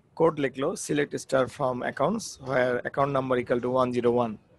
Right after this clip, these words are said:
Actually একজন officer তো code লেখে না, কোডটা বাটনের নিচে set করা থাকে। clear? So আমি এখন কল্পনা করেন যে আপনি code লিখছেন। Actually কোডটা বাটনের নিচে set করা থাকে, যেটা আমাদেরকে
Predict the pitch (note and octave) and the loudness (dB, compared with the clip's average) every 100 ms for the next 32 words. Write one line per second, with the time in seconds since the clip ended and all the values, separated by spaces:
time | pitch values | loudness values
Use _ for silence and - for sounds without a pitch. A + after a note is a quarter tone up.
0 | _ - _ - B2 F3 F3+ D#3+ F3 D3 | _ -20 _ -6 0 4 4 4 4 4
1 | D3+ - E3 D#3+ E3+ D#3+ D3+ E3+ F3+ C#3 | 4 2 2 4 2 4 2 2 0 0
2 | - D#3+ D#3 C3+ C3 D#3+ D#3+ D3 - D3+ | 0 2 2 2 2 2 -2 -2 -6 -4
3 | - - C#3 B2+ A2 G#2 G2+ A2 _ _ | -4 -2 -2 -2 -4 -14 -16 -18 _ _
4 | D3 C#3 G#2 _ _ _ _ _ _ _ | 0 0 -2 _ _ _ _ _ _ _
5 | _ _ _ _ _ _ _ - - D#3 | _ _ _ _ _ _ _ -8 0 2
6 | C#3+ F#3 F#3+ F#3 D#3+ E3 F#3 F#3 A#2+ A#2 | 4 2 0 0 0 2 0 0 -4 -6
7 | A#2 C3 C#3+ - E3+ C3+ B2 - G#2 - | -2 -4 -4 0 2 2 -4 -8 -16 -18
8 | _ _ _ _ - B2 C#3+ F3+ F#3 E3+ | _ _ _ _ -12 -10 0 0 2 0
9 | - G#3 G#3 C#3+ C#3 E3+ F3+ F3 - - | 0 -2 0 0 0 -2 -2 -2 -6 -4
10 | E3 - C#3+ B2 G#2+ - A2 B2+ C#3 C3+ | -4 0 0 0 -2 -10 -6 0 2 2
11 | C3+ D3 F#3+ | 2 0 0